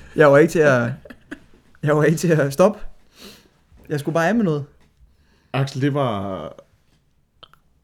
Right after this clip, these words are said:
Speaker 2: næsten en times plapren om Indien og, og vores, øh, tur igennem. Og vi, og jeg synes, nu har vi, vi, vi er gået lidt hurtigt over nogle af tingene.
Speaker 1: Ja.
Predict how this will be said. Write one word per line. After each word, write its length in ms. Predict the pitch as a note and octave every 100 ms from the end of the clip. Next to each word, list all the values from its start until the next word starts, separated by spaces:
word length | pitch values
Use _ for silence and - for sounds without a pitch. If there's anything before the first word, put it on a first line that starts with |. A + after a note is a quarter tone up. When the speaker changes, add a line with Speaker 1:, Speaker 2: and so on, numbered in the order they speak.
| - E3 -
Speaker 2:
næsten 480 | C3+ C#3 F3 - A#2
en 120 | A2
times 400 | G2 B2 B2+ A#2 - _
plapren 580 | - A#2+ A2+ - G3+ F#3+ -
om 100 | A#2
Indien 300 | A#2 G#2+ - _ _ -
og, 260 | A2+ G#2
og 140 | A2+ G#2
vores, 360 | A2 A2 -
øh, 160 | G#2+ G2
tur 180 | A2 G#2+
igennem. 180 | G2+ G#2
Og 140 | G#2+
vi, 60 | -
og 360 | A#2+ A2+ A2+ A2+ -
jeg 140 | C3
synes, 180 | B2+ C#3+
nu 160 | D#3 D#3
har 100 | C3+
vi, 160 | C3
vi, 220 | B2 - B2 B2+ B2+
vi 200 | C3 B2+
er 40 |
gået 260 | C3+ B2+ C3+
lidt 140 | C#3+
hurtigt 260 | A#2+ A#2 G#2+
over 100 | G2
nogle 140 | F#2+ F#2
af 40 |
tingene. 280 | G2 G2 F2+
Speaker 1:
Ja. 100 | -